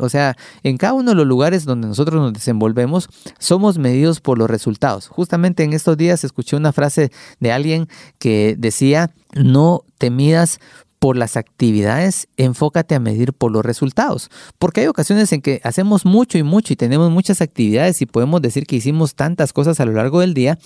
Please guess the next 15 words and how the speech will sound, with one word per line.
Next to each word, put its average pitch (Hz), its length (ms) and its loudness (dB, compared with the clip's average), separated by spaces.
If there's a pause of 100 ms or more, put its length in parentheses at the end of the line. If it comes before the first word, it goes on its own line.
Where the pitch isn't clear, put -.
(320)
pero 156 180 2
los 147 120 2
días 147 220 2
son 139 160 -4
infructuosos 160 640 -2
porque 131 240 -2
los 127 120 2
resultados 143 560 -2 (360)
son 156 500 0 (360)
no, 143 680 4
no 131 180 0
valederos 156 600 0
para 107 200 -2
nosotros. 98 400 -6
Entonces, 127 380 -2